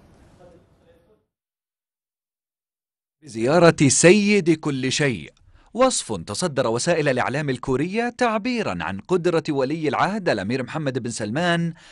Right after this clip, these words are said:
على تحقيق المستحيل. الزيارة التي يحتفي بها الإعلام الكوري، كما كوريا بأكملها، تحمل منظورًا مختلفًا للمستقبل، وهي الزيارة الأولى من نوعها لولي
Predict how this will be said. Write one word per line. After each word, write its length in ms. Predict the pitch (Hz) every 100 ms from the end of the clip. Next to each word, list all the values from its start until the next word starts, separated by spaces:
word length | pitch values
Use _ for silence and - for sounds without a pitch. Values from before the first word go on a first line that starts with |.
| -
على 460 | 85 98 135 127 120
تحقيق 640 | - 110 - - 180 175 170
المستحيل. 960 | 165 151 139 135 127 - 147 76 53 52 _ _ _ _ _ -
الزيارة 420 | 214 196 254 277 254
التي 280 | 123 98 107
يحتفي 380 | 107 175 156
بها 180 | 120 151
الإعلام 380 | 127 95 123 147
الكوري، 540 | 113 113 101 127 175 - _
كما 260 | 170 170 190
كوريا 480 | - 254 240 78
بأكملها، 760 | 71 82 - 175 175 147 135 131 - - _
تحمل 300 | 123 139 143
منظورًا 580 | 156 147 135 202 214 214
مختلفًا 720 | 190 170 - - 180 180 175
للمستقبل، 880 | 170 156 139 123 - 190 101 80 73 - _ _ 143
وهي 180 | 165
الزيارة 440 | 185 165 233 262 226
الأولى 680 | 208 170 151 180 170 165 160
من 240 | 151 131
نوعها 560 | 117 143 131 131 147 180
لولي 240 | 175 117